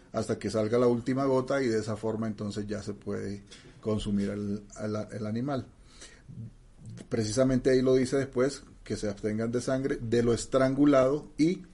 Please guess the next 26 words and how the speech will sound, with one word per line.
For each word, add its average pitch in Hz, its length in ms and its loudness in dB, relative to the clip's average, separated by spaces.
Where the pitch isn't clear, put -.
de 113 180 2
fornicación, 104 880 -2
¿sí? - 120 -6
Entonces, 113 760 -2
esas 139 200 2
son 160 120 6
las 165 100 4
cosas 165 320 2
básicas 143 640 4
que 123 100 -4
una 127 160 0
persona 127 480 0
que 113 120 -2
viene 113 500 0
ingresando 127 1000 4
al, 110 400 4
al, 98 400 -6
a 110 80 -2
la 110 120 2
verdad 107 360 0
de 131 120 2
nuestro 143 280 0
Señor, 101 340 -4
a 104 60 -4
la 107 160 -4
Torá, 110 400 0